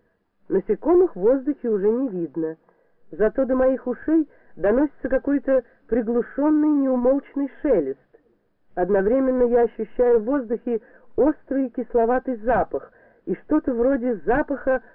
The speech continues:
гнилого мяса. В нескольких шагах от меня среди густой растительности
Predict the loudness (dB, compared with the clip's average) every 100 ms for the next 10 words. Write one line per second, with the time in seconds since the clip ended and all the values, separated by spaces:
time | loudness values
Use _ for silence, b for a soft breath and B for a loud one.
0 | b -4 2 4 4 4 2 0 0 -2
1 | -6 -18 -18 _ _ _ _ _ _ _
2 | _ _ -4 0 2 0 0 -2 -2 -4
3 | -4 -2 -2 -2 -4 -4 -2 -2 -2 b
4 | b b -4 0 0 0 -2 -4 0 2
5 | 2 0 0 0 0 -4 -4 _ -8